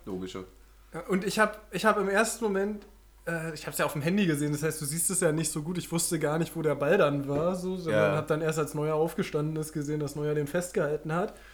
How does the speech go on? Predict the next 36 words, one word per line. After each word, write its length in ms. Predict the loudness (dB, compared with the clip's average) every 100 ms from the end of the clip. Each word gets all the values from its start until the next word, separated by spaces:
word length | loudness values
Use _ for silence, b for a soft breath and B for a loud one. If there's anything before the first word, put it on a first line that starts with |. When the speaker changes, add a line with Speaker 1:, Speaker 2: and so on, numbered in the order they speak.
| B B B
Speaker 1:
Okay. 200 | -4 0 0
Speaker 2:
Äh, 40 | -2
wo 120 | 0
ich 100 | 0
so, 160 | 2 -2 -2 -10
da, 80 | -12 -12 -14 -20 -20 -14
dachte 180 | -10 -6
so, 240 | -6 -4
wahrscheinlich 460 | -4 0 0 -2 -2
hat 80 | 0
er 100 | 0
zu 140 | 0
viel 140 | 0
Paris 260 | 0 0 0
geguckt 300 | -2 -2 -2
und 100 | 0
wollte 180 | 0 2
den 140 | 0
Mbappé 340 | 2 0 0 -2
machen, 260 | -2 -2 -4
Neuer 240 | -4 -4
durch 160 | -4 -6
die 80 |
Beine. 320 | -8 -6 -6 -8 -14 b b b -20 -20 -20 B B B -2
Speaker 1:
Ja, 260 | 4 4 6
aber 300 | 4 4 0
w-, 200 | -6 -4 0
wenn 180 | 0
du, 160 | 0 -4
wenn 160 | -2 0
du 100 | 0
die 120 | -4
Szene 340 | -4 -2 0 -2
siehst, 380 | -4 -8 -8 -14
sagst 420 | 2 4 4 0
du 220 | -8 -8